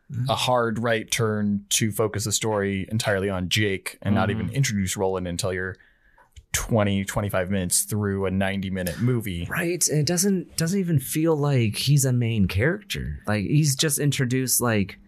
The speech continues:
Speaker 2: like, you blink and you miss his name. Like, it was just like, "Roland." And it's like, "Huh?" Like, in the theater, it's like, "What did he say?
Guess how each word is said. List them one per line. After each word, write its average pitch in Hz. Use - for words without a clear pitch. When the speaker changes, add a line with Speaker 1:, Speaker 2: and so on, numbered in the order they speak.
Speaker 2:
like, 120
you 156
blink 135
and 139
you 120
miss 107
his 90
name. 80
Like, 95
it 110
was 107
just 110
like, 90
"Roland." -
And 104
it's 87
like, 80
"Huh?" 123
Like, 90
in 123
the 104
theater, 127
it's 95
like, 90
"What -
did -
he -
say? -